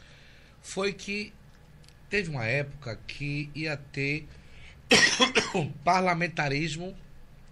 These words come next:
presidencialismo e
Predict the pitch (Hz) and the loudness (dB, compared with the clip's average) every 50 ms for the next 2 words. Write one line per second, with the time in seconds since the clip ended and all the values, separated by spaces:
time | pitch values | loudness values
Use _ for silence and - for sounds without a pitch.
0 | - - - - - - - - - - - - - - 185 208 214 196 147 165 | -20 -20 -20 -20 -20 -20 -20 -20 -20 -20 -18 -4 2 4 6 6 6 6 4 2
1 | 151 185 185 165 127 - 160 143 135 143 156 175 180 156 170 185 190 202 - - | 2 2 0 2 6 6 6 6 6 2 0 -2 -2 -4 -6 -8 -10 -12 -14 -16
2 | - - - - - - - - - - - - - - - - - - - - | -20 -20 -20 -20 -20 -20 -20 -20 -20 -20 -20 -20 -20 -20 -20 -20 -20 -20 -18 -8
3 | - 175 180 185 190 196 208 214 233 247 | -2 0 2 4 4 4 2 0 -2 -6